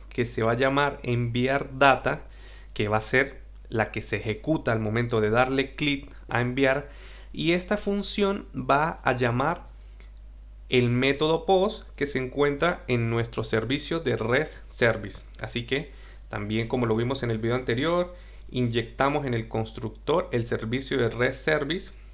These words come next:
y luego lo llamamos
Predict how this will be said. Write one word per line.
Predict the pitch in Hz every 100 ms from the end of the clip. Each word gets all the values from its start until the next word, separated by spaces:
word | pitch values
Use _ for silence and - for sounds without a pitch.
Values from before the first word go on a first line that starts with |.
| - - -
y | 160 240 269
luego | - 123 160 160 143 180 - - - - - - - - - -
lo | 131 156
llamamos | 156 156 156 156 190 -